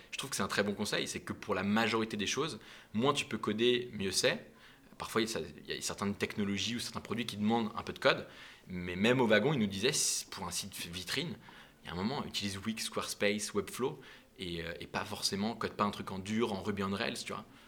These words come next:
Euh, et non, S E O Secret, euh, il y a pas de, il y a, il y a pas de code, hein. C'est, euh, c'est effectivement, c'est du no-code, c'est des outils assemblés ensemble, c'est, c'est des produits que moi j'ai créés, mais, euh, c'est des produits, ça fonctionne très, très bien, ouais.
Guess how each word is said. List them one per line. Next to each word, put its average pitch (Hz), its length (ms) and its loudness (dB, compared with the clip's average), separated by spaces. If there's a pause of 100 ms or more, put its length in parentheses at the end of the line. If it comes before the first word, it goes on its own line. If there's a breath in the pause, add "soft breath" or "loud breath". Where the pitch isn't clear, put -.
(320 loud breath)
Euh, - 40 -12 (540)
et 104 140 2
non, 135 240 4
S - 240 -2
E - 20 -2
O - 20 -4
Secret, - 400 0
euh, 90 460 -6
il 90 120 -12
y 92 80 -6
a 92 40 -4
pas 117 180 4
de, 92 300 0
il 85 80 -6
y 85 60 -4
a, 76 160 -6
il 80 80 -10
y 85 40 -6
a 80 40 -4
pas 95 100 -4
de - 60 -12
code, 147 180 -2
hein. 101 80 -6 (320 loud breath)
C'est, 90 320 -2
euh, 85 200 -4
c'est - 140 -6
effectivement, 101 340 -4
c'est 107 140 -2
du 92 60 -4
no-code, 110 260 0
c'est - 80 -6
des 92 180 -6
outils 110 180 4
assemblés 98 260 2
ensemble, 101 460 -2 (360 loud breath)
c'est, 90 320 -2
c'est 87 180 2
des 85 100 -6
produits 101 320 -4
que 110 100 -10
moi 98 100 0
j'ai 92 100 -2
créés, 98 380 2
mais, 85 180 -4
euh, 82 240 -6
c'est - 120 -4
des 87 60 -8
produits, 104 220 -6
ça - 120 -6
fonctionne 87 260 -8
très, - 180 -6
très 104 120 -6
bien, 135 100 -6
ouais. 107 80 -12